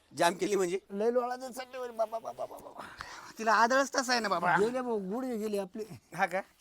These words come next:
Speaker 2: <laughs> सांगा ना
Speaker 1: अरे,
Speaker 2: डॉक्टर
Speaker 1: गा-
Speaker 2: बिक्टर असेल तर.
Speaker 1: आहे ना, तो नाशिकला आहे, पण तुला खर्च नाही परवडणार.
Speaker 2: नाही, नाही, खर्च बिर्च नाही, आपल्याला सरकारी दवाखाना सांगा.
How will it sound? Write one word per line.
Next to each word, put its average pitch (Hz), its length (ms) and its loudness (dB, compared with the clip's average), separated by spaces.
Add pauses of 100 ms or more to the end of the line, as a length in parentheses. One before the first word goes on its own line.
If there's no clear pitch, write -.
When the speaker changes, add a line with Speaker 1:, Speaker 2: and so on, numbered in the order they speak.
Speaker 2:
<laughs> 175 380 -8 (440)
सांगा 220 220 -6
ना 254 60 -6
Speaker 1:
अरे, 175 280 0
Speaker 2:
डॉक्टर 196 240 -2
Speaker 1:
गा- 196 80 -6
Speaker 2:
बिक्टर 196 180 -4
असेल 208 320 -2
तर. 160 80 -12 (220)
Speaker 1:
आहे 240 220 6
ना, 302 80 0
तो 269 120 0
नाशिकला 294 420 6
आहे, 269 60 8
पण 240 120 0
तुला 269 200 -2
खर्च 233 280 0
नाही 269 120 -2
परवडणार. 220 380 -2
Speaker 2:
नाही, 185 220 -8
नाही, 180 160 -10
खर्च 202 260 -2
बिर्च 170 260 -6
नाही, 202 120 -4
आपल्याला 202 380 -2
सरकारी 214 420 -2
दवाखाना 202 340 -4
सांगा. 208 240 -6